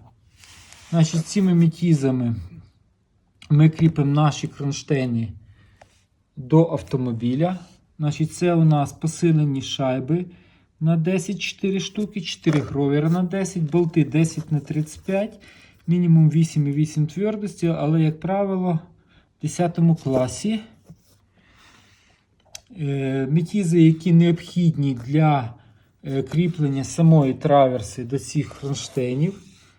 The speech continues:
Це в нас чотири шайбочки на дванадцять оцинковані,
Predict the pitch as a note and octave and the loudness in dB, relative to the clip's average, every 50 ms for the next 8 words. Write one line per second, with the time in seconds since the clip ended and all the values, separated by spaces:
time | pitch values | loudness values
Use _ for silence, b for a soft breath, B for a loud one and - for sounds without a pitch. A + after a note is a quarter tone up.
0 | b _ _ - F3 D#3+ D#3+ D#3+ D#3 - - - D#3+ D#3+ - D3+ C#3+ C#3 - - | b _ _ -2 2 4 4 4 4 2 -2 -4 -4 -2 -2 -2 -2 -4 -6 -6
1 | C3 B2+ B2+ B2 C3+ D#3 - - - E3+ E3+ E3+ F3 D#3+ D#3+ E3+ F#3 F#3+ F#3+ G3 | -4 -4 -4 -4 -6 -8 -8 -6 -4 -4 -2 -2 -2 -4 -4 -4 -4 -4 -4 -6
2 | G3+ G3 G#3+ G3+ - F#3+ E3 - - G#3 G3 - - A3 A3 A3 A3 A3 A3 A3+ | -8 -10 -12 -14 -14 -16 -12 -10 -8 -8 -8 -6 -6 -4 -4 -2 -2 -2 -2 -4
3 | G#3 B | -6 B